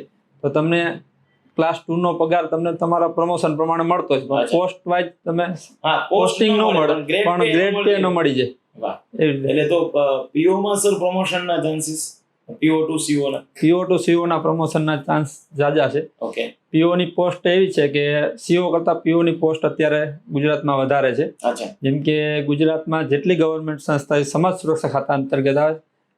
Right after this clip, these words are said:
Speaker 1: મોટા ભાગે બધી સંસ્થાઓમાં એક એક પી ઓ ની પોસ્ટ હોય છે. કેસ
Speaker 2: અચ્છા.
Speaker 1: વર્કર તરીકે
Speaker 2: ઓકે.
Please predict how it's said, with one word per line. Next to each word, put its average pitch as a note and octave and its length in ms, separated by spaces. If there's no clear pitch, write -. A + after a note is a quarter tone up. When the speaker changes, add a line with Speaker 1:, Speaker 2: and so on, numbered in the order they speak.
Speaker 1:
મોટા D#3+ 260
ભાગે D3+ 260
બધી C#3 260
સંસ્થાઓમાં C#3+ 540
એક C#3+ 140
એક C#3 220
પી D3+ 80
ઓ D3+ 120
ની C#3 100
પોસ્ટ C#3 360
હોય C3+ 160
છે. C3+ 140
કેસ D3 240
Speaker 2:
અચ્છા. D3 120
Speaker 1:
વર્કર D3+ 280
તરીકે D#3 420
Speaker 2:
ઓકે. - 100